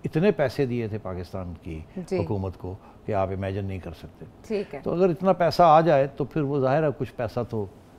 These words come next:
Speaker 1: लगता है ना,
Speaker 2: हाँ।
Speaker 1: तो इकोनॉमिक ग्रोथ तो होनी थी।
Speaker 2: होनी थी।
Speaker 1: उसके बाद अगला दौर आया ज़ियाउल हक साहब का,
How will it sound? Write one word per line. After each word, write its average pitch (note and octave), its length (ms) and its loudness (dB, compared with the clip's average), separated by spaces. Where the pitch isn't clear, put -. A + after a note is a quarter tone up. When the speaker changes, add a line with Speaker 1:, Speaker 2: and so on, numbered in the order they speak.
Speaker 1:
लगता C#3+ 420 2
है F#2 120 0
ना, G2+ 140 -8
Speaker 2:
हाँ। A3 180 -2
Speaker 1:
तो D3 60 6
इकोनॉमिक C3 360 2
ग्रोथ A#2+ 200 4
तो A2+ 140 -2
होनी G2 240 0
थी। F#2 140 -10
Speaker 2:
होनी F3 440 -6
थी। D3+ 200 -14
Speaker 1:
उसके A3 280 6
बाद G#3+ 240 12
अगला F#3 240 12
दौर F3+ 240 12
आया F3 200 12
ज़ियाउल D3 280 8
हक C#3 120 4
साहब E3 220 4
का, C3+ 440 2